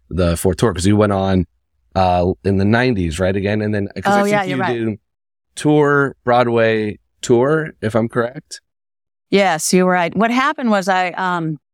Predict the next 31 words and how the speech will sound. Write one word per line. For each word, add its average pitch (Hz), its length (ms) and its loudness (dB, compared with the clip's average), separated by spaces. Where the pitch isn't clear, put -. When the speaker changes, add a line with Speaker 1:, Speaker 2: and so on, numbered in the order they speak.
Speaker 2:
whenever 208 340 -2
they 220 140 -4
needed 202 260 -6
me 185 100 -4
as 165 140 -4
a 165 60 2
dance 165 320 -2
captain, 147 420 -4
I 139 100 -2
jumped 151 420 -4
in. 143 240 -4
So 160 240 0
I 175 160 -4
went, 185 180 -4
Speaker 1:
Okay. 131 140 0
Speaker 2:
I, 107 220 -2
uh, 190 120 -2
that's 196 260 -4
what 202 120 -2
happened 175 380 -2
on, 156 200 0
uh, 151 220 -2
the 143 100 -10
fourth 180 300 -2
company. 160 420 -4
I 156 40 0
went 156 140 -2
out 156 140 -2
there 151 140 -4
for 156 120 -8
about 143 300 -4